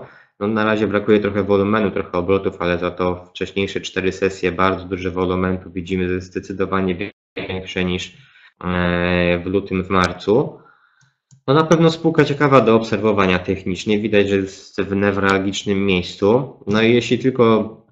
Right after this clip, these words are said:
będzie tu potwierdzenie z utrzymaniem się powyżej tej średniej dwustuokresowej, tu tak naprawdę ten poziom dwieście siedemdziesiąt też jest bardzo ważny, bo zobaczmy, co, nie potrzeba takiej strefy, tylko,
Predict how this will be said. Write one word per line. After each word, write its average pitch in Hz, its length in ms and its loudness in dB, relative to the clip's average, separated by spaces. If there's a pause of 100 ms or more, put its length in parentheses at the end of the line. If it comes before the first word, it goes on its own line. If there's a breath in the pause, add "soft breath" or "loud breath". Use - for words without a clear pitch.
(160)
będzie 104 300 -2
tu 104 120 -6
potwierdzenie 101 880 0
z 90 440 -2 (1000)
utrzymaniem 104 600 0
się 101 120 -4
powyżej 92 420 -2
tej 92 140 -2
średniej 95 420 0
dwustuokresowej, 92 840 0
tu 92 300 -2 (340 loud breath)
tak 87 140 -10
naprawdę 95 340 0
ten 98 100 -2
poziom 98 300 0
dwieście 101 280 0
siedemdziesiąt 101 720 -2
też - 180 -4
jest 87 160 -4
bardzo 92 300 0
ważny, 98 340 0
bo 92 340 0 (420 loud breath)
zobaczmy, 98 380 -2
co, 92 340 2
nie 92 320 -4
potrzeba 92 500 -2
takiej 92 300 -6
strefy, 107 380 -4
tylko, 87 560 -6